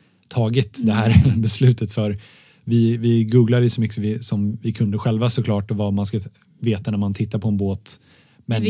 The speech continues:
Speaker 1: vi,
Speaker 2: kunde ju inte tillräckligt.
Speaker 1: vi kunde ju ingenting. Hade vi köpt en båt idag så hade vi kunnat betydligt mycket mer
Speaker 2: Mm.
Speaker 1: och vetat vad vi, vart man skulle titta, alla
Speaker 2: Absolut.
Speaker 1: olika vrår här och där. Men, ehm, det har ju löst sig hittills i alla fall. Och, ehm,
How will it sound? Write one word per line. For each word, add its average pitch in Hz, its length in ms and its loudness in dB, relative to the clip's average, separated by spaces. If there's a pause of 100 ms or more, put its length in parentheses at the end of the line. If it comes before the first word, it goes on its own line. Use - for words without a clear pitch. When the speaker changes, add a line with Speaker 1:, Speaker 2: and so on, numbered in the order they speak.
Speaker 1:
vi, - 60 2
Speaker 2:
kunde 214 140 6
ju 214 60 0
inte 196 180 -2
tillräckligt. 196 420 -4
Speaker 1:
vi 143 40 8
kunde 123 140 6
ju 117 60 4
ingenting. 113 440 4
Hade 107 160 -2
vi 117 100 2
köpt 117 220 -2
en 113 80 0
båt 107 200 -2
idag 143 580 4
så - 120 -4
hade 117 140 0
vi 104 140 0
kunnat 101 420 -2
betydligt 120 680 2
mycket 117 260 -2
mer 101 340 0 (120)
Speaker 2:
Mm. 104 220 -4 (160)
Speaker 1:
och 110 140 -8
vetat 107 280 -4
vad 101 120 -4
vi, 104 160 -2
vart 101 300 -10
man 104 100 -4
skulle 101 220 -4
titta, 104 400 -8
alla 101 140 -6
Speaker 2:
Absolut. 101 120 -4 (120)
Speaker 1:
olika 101 320 -6
vrår 101 320 -4
här 104 180 -6
och 101 60 -4
där. 101 280 -4 (520)
Men, 113 340 0
ehm, 117 320 2 (320)
det 135 140 -2
har 175 100 4
ju 202 160 4
löst 185 240 2
sig 123 160 2
hittills 117 420 0
i - 40 -2
alla 101 120 -2
fall. 104 280 -8
Och, 120 400 -8
ehm, 104 480 -2